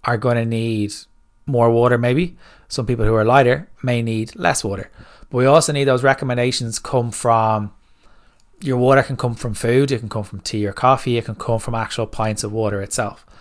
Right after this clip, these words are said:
or glasses of water itself. Okay? So we need to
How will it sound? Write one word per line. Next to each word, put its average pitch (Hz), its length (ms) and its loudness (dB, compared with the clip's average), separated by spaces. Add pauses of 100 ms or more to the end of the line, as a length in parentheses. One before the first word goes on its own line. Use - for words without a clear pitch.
(180)
or 107 120 -4
glasses 110 400 -2
of 107 120 -4
water 107 240 -4
itself. - 500 -8 (800)
Okay? 113 500 -2 (380)
So 117 600 2 (600)
we 127 200 -2
need 139 340 -2
to 127 800 2